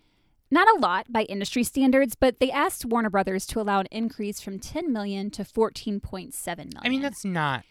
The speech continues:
Speaker 2: terrible.
Speaker 1: It really isn't. Warner Brothers said, "Do it for thirteen point five or the project is dead."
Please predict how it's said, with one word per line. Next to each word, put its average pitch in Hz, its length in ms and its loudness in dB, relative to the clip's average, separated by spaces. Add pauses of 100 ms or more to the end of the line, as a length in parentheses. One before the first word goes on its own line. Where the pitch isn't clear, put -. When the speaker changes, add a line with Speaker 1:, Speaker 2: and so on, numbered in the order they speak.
Speaker 2:
terrible. 98 560 -10
Speaker 1:
It 208 140 4
really 277 500 4
isn't. - 640 -8 (640)
Warner 262 380 0
Brothers 220 500 2
said, 214 400 -2
"Do 240 180 0
it 254 140 2
for 208 160 -8
thirteen 269 640 -2
point 262 340 -4
five 320 500 -4 (100)
or 208 120 -4
the 196 100 -8
project 180 460 -10
is 196 140 -12
dead." 196 380 -14